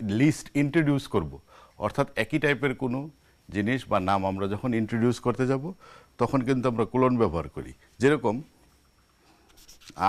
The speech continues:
"I have three brothers।" "I have three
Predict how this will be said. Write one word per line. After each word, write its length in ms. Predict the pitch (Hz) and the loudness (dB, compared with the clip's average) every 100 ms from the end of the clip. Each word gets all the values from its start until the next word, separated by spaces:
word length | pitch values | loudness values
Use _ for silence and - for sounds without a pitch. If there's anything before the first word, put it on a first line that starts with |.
| 101 | 2
"I 80 | |
have 320 | 87 98 85 98 - - - - _ - - _ _ - - _ - - - - _ _ _ _ _ - - - | 0 0 0 -2 -8 -20 -20 -20 _ -20 -20 _ _ -20 -20 _ -20 -20 -20 -20 _ _ _ _ _ -20 -20 -16
three 380 | - 98 90 110 - - _ - _ - - - _ _ _ _ _ - 80 | -6 -2 -2 -6 -12 -20 _ -20 _ -20 -20 -20 _ _ _ _ _ -16 -8
brothers।" 480 | 90 82 73 67 - - - - - _ - _ _ _ _ - _ - _ - _ - - _ - - - | -2 -2 -2 -8 -14 -20 -20 -20 -20 _ -20 _ _ _ _ -20 _ -20 _ -20 _ -20 -20 _ -20 -20 -6
"I 60 | |
have 160 | 95 107 - - | -2 -2 -4 0
three 140 | 107 | 0